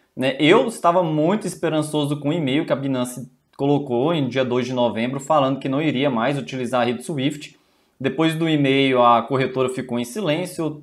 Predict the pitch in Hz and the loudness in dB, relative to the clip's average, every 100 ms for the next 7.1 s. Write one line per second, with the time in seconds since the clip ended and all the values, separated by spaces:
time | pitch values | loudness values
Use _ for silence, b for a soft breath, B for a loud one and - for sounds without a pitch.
0 | - 120 135 190 160 127 131 147 147 120 | -10 0 4 4 4 2 2 -2 -6 -8
1 | - 123 - 143 143 147 160 143 113 127 | -2 -2 -2 -6 -4 -2 2 2 2 -2
2 | 156 131 117 123 117 135 135 B B B | -4 -6 -4 -6 -2 -4 -4 B B B
3 | 123 127 135 131 123 135 131 151 151 139 | -6 -6 -2 -2 -4 -4 -2 -2 0 0
4 | 135 127 - 175 131 160 170 127 123 123 | 0 -2 -2 -2 0 0 0 0 -2 -2
5 | 131 120 123 131 123 127 113 113 160 135 | -4 -2 -2 -2 -6 -2 -4 -4 -8 -2
6 | 117 151 151 - 147 139 147 143 127 156 | -2 0 -4 -2 -2 -2 -2 -2 0 -2